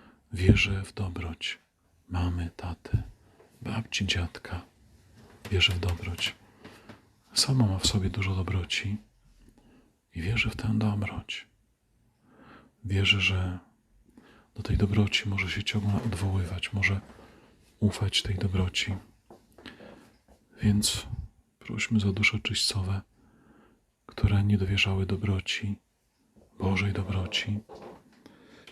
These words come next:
I z tego też powodu dokonywały złych wyborów w ciągu życia ziemskiego.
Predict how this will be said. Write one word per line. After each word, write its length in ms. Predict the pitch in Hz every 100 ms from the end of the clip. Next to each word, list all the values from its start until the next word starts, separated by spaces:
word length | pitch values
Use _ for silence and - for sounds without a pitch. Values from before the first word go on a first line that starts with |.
| _
I 40 | -
z 40 |
tego 220 | - -
też 200 | - 113
powodu 500 | - 107 113 113 110 - - - - - _
dokonywały 560 | - 107 107 101 107
złych 320 | 107 104 104 104
wyborów 540 | 107 117 117 107 87
w 40 |
ciągu 320 | - - 92 92
życia 360 | 92 - 95 - _ - - - - _ -
ziemskiego. 800 | 101 - - 92 87 85 -